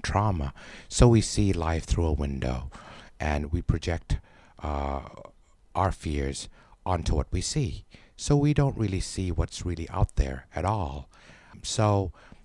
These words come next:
that's what in the recovery community we call insanity. It's the lack of clarity of being able to see, and we act based on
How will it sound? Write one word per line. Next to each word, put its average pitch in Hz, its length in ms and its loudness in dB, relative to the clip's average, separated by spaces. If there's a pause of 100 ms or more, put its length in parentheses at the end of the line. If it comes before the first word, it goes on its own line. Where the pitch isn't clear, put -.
(160)
that's 104 340 0
what 90 280 6 (140)
in 87 200 -2
the 80 120 2
recovery 85 380 0
community 80 640 -4
we 78 180 -4
call 73 300 -10
insanity. 78 680 -8 (300)
It's - 140 -6
the 85 100 -10
lack 85 260 -8
of - 180 -10
clarity 78 720 -4 (400)
of 76 260 -6
being 78 200 -6
able 78 180 -4
to 78 80 -4
see, 110 280 -6
and 107 200 -6 (320)
we 135 240 0
act - 400 2
based 110 380 2
on 90 340 0